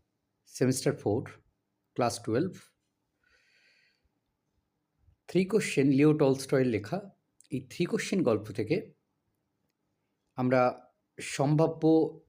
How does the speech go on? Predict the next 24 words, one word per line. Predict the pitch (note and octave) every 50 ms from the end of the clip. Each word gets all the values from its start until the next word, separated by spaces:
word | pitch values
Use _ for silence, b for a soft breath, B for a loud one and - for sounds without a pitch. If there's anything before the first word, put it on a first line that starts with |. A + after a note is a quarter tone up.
| _ _
এসএকিউ | - D3+ D3 - - F#3 - - F#3+ F#3+ F#3 - - -
প্রশ্ন | C#3 - - - B2
নিয়ে | A#2 C#3 F#3
আলোচনা | F#3 B2+ G2+ G2+ G#2 G2+
করব। | G2+ G#2 - - - _ _ _ _ _ _ _ _ _ _ _ _ _ _ _ _ _ _ _ _ _ _ _ _ _ _ _ _ _ _ _ _ _ _ _ _ _ _ _ _ _ _ -
এসএকিউ | D3 C#3+ - - G3+ A#3 C4+ -
প্রশ্ন | - G#3+ - - - G3+
নিয়ে | G3 G3 G3
আলোচনা | E3+ A#2+ A#2+ - - D#3 D3+
করার | D3+ E3 D#3 D3+ B2+
আগে | G2+ F#2 G#2+ C#3+ - - - _ _ _ _ _ _ _ _ _ _ _ _ _ -
তোমাদের | C#3+ C#3 C3+ C#3+ C#3
আগে | C3 B2 C3 D#3 - - - - - B2
জেনে | G#2 - B2 A#2+ D#3
নিতে | E3+ D#3 - - - G#2
হবে | G#2 G#2 C3+ F#3 G3
যে | E3 A#2+ B2+ C3 C3+ C3+ B2+ - - _ _ -
পরীক্ষাতে | C3 C#3 C3 C3+ - D#3 D3+ D#3+ D#3
কতগুলো | D3+ A#2 - C3+ B2 C#3+ D3+ C#3+
এসএকিউ | D3 - - B2+ D3 D3+ D3
আসবে | A#2 G#2 - - - F#3+ A#3 A3+ - - _ _ _ _ _ _ _ _ _ _ _ _ _
এবং | C3 B2+ A#2 -
কতগুলো | - C#3 C#3 - F#3+ G3+ G3+ F#3
তোমাদেরকে | D3 C#3+ B2 A2 A#2 A2+ - - G#3+ A#3+ C4